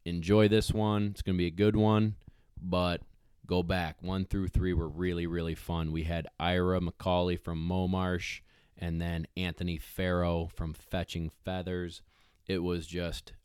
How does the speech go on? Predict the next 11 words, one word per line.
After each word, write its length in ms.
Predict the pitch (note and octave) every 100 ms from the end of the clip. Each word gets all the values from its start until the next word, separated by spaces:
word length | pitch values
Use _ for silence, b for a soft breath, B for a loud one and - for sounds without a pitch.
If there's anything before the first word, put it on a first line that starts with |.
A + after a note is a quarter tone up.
| -
a 60 | E2
lot 240 | G2 A2+
of 60 | -
fun, 540 | A2+ G#2 G#2+ G#2 G#2 b b b b b b b - E2+
good 240 | B2 A2+
trog-, 400 | A2+ G#2 G#2+ G2 - F#2 F#2
good 180 | A#2+ A2
dog 340 | G#2 G2+ G#2
training 360 | - G#2 G#2 G2
tips, 560 | G2+ G2+ G2 - - - _
and 680 | E2+ F2 F2 E2+ E2+ E2+ D#2+